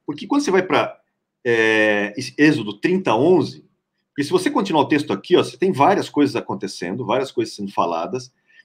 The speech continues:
mas só vem novamente em Êxodo trinta, onze essa evocação, ó, "Disse mais o Senhor a Moisés." Esse "disse mais o Senhor a Moisés", o que que ele tá evocando? Um novo discurso.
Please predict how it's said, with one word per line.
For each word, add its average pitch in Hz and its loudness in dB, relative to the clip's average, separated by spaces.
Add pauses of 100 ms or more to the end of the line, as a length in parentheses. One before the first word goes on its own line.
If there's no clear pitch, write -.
(180)
mas 127 2 (300)
só - 2
vem 185 4
novamente 175 2
em 127 2
Êxodo 123 2
trinta, 151 -2
onze 107 0 (540)
essa 170 2
evocação, 175 0
ó, 92 -4
"Disse 185 -4
mais 190 0
o 202 -2
Senhor 190 -2
a 196 0
Moisés." 123 0 (680)
Esse 185 6
"disse 156 -6
mais 127 4
o 127 -6
Senhor 127 0
a 113 -4
Moisés", 117 2
o 110 -4
que 151 -8
que 151 0
ele 151 -6
tá 151 4
evocando? 127 2
Um 123 -4
novo 185 6
discurso. - 0